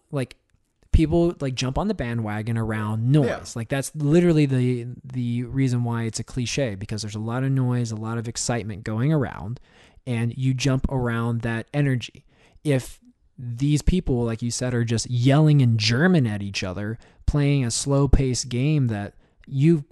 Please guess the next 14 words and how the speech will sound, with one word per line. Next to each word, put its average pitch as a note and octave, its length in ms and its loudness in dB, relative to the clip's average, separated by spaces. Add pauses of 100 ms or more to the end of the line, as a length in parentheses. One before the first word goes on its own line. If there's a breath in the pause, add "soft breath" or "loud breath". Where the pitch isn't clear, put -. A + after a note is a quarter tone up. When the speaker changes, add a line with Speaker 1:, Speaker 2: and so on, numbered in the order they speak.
(100)
Speaker 1:
don't C#3 220 2
really C3 220 0
understand, C3 680 0
and B2 100 2
you C3 60 2
just A#2+ 220 -2
casually A#2+ 480 -4
turn B2 220 -2
on A2+ 360 -2 (320)
a A#2+ 100 -4
Bundesliga A#2+ 800 2
game A#2 240 0
Speaker 2:
Yeah. - 20 -6
Speaker 1:
because A2+ 380 -2